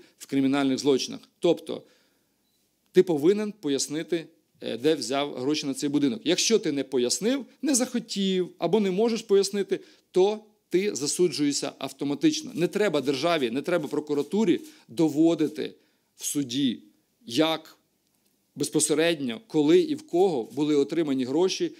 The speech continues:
для придбання будинку чи для поїздки на Сейшели чи на Мальдіви. Оце принципова річ. І це єдиний спосіб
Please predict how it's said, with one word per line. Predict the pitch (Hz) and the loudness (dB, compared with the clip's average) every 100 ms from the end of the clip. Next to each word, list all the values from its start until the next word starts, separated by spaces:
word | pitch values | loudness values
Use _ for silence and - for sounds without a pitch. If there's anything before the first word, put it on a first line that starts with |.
| - | -12
для | 131 147 | -2 -2
придбання | 156 135 123 131 139 160 156 - - - | -2 -4 -2 -2 -2 -4 -6 -20 -20 -14
будинку | 127 135 175 185 - | -4 4 4 4 -8
чи | 143 135 131 | -10 -6 -6
для | 117 127 123 | -4 -4 -4
поїздки | - - 139 151 151 127 | -8 -8 -2 -2 -4 -8
на | 120 | -8
Сейшели | 131 120 160 156 127 - - | -6 -4 -2 0 -2 -8 -12
чи | - | -4
на | 147 | -2
Мальдіви. | 139 135 113 - - - - | 0 0 -2 -8 -12 -20 -4
Оце | 151 151 233 | -2 2 0
принципова | - 185 175 175 180 175 147 | 0 -2 -2 -2 2 4 4
річ. | 147 113 - - - | 2 -2 -10 -16 -8
І | 156 | -4
це | - | 0
єдиний | 214 214 151 214 208 156 | 2 0 2 2 2 2
спосіб | - 165 180 226 120 | 0 2 2 2 -4